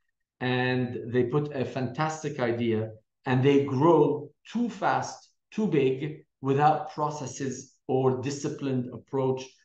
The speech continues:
to doing business. We bring in a little bit of the discipline. Uh, we do not necessarily tap into their final product 'cause that's where it differentiates them. It's the back end of it and the strategy for growth from where they are.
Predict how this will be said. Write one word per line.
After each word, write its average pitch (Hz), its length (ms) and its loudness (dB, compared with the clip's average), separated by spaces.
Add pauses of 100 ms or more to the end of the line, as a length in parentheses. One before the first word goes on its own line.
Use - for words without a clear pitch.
(140)
to 143 100 -4
doing 127 340 0
business. 107 520 -4 (480)
We 185 360 6
bring 170 360 8
in 147 320 4
a 135 60 -2
little 139 240 0
bit 135 120 2
of 131 180 2
the 147 120 4
discipline. 175 800 -4 (260)
Uh, 123 400 2
we 160 220 4
do 156 80 4
not 160 320 2
necessarily 131 580 -2
tap - 340 -2
into 143 240 -2
their 117 200 -2
final 120 380 -2
product 226 380 -2
'cause 123 160 -8
that's - 280 0
where 131 320 2
it 131 100 -8
differentiates 139 800 -2
them. 107 260 -6 (220)
It's - 180 -4
the 147 100 0
back - 440 -2
end 151 220 4
of 131 120 2
it 135 180 0
and 123 140 -2
the 120 60 -2
strategy 127 560 -4
for 175 480 4
growth 123 340 -2 (240)
from 135 240 -2
where 135 220 4
they 123 160 0
are. 107 400 -4